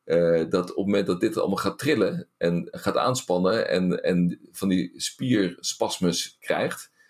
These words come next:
denk je van, "What the fuck", weet je wel. Dat zit natuurlijk wel heel dicht gewoon bij je hoofd. Dat is gewoon een beetje raar. Dat is iets anders dan dat je dat op je, op je spieren,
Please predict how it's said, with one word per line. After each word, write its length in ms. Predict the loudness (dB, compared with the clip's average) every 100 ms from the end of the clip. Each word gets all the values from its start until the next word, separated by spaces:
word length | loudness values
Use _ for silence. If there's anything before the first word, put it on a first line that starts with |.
| _ -2
denk 180 | -2
je 60 | 0
van, 140 | 0
"What 140 | 0 0
the 80 | -2
fuck", 240 | -2 0
weet 160 | -2 -2
je 60 |
wel. 100 | 0
Dat 160 | 0 0
zit 120 | -2
natuurlijk 320 | -2 0 2
wel 60 | 2 2
heel 120 | 2
dicht 300 | 0 -2 -6
gewoon 220 | -2 2
bij 140 | 2
je 80 | 2
hoofd. 280 | 2 0 0
Dat 160 | -2 -2
is 140 | -4
gewoon 180 | -2 0
een 60 |
beetje 480 | 0 -2 0 0 -2 _ -6
raar. 300 | -2 0 0
Dat 100 | -4
is 100 | -4
iets 140 | -2
anders 220 | 0 -2
dan 140 | 0 0
dat 180 | 0
je 60 | 0
dat 140 | 0
op 160 | -2 -2
je, 360 | 0 2 0 -2
op 120 | -4
je 100 | -6
spieren, 580 | -4 -2 0 0 -2